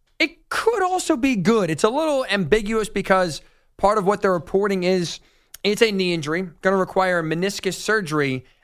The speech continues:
and the doctors won't know, I guess, the severity of the injury until they actually get there and operate. So what at least Tom Pelissero is reporting, that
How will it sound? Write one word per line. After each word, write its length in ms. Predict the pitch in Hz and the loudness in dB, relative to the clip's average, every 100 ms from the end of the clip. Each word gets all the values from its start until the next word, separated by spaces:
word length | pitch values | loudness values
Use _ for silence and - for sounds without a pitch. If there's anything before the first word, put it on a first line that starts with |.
| _ | _
and 160 | 175 185 | -2 0
the 80 | 165 | -2
doctors 500 | - 208 240 220 147 | 0 0 0 -4 0
won't 280 | 190 202 | 0 2
know, 180 | 185 185 | 2 2
I 80 | 175 | 0
guess, 220 | 180 180 | 0 -2
the 60 | 165 | -4
severity 560 | - 135 160 175 175 | -2 0 2 2 0
of 180 | 160 160 | 0 -2
the 120 | 160 | -2
injury 220 | 160 160 165 | -4 -6 -8
until 160 | 170 | -4
they 80 | 160 | -4
actually 220 | 156 156 | -4 -4
get 180 | 147 151 | -6 -2
there 320 | 156 151 139 | 0 0 -2
and 100 | - | -2
operate. 640 | 139 196 220 226 262 247 - _ _ - | 0 0 0 -2 -4 -6 -16 _ _ -4
So 200 | - 190 | 0 2
what 200 | 202 262 | 2 0
at 60 | |
least 220 | 247 214 | -2 -6
Tom 280 | - 220 233 | 2 2 4
Pelissero 800 | 220 220 208 - 240 226 175 160 | 2 0 -2 0 0 2 2 0
is 100 | 170 | -2
reporting, 520 | 160 165 165 160 151 151 | -4 -4 -4 -2 -2 0
that 320 | 147 135 | 0 0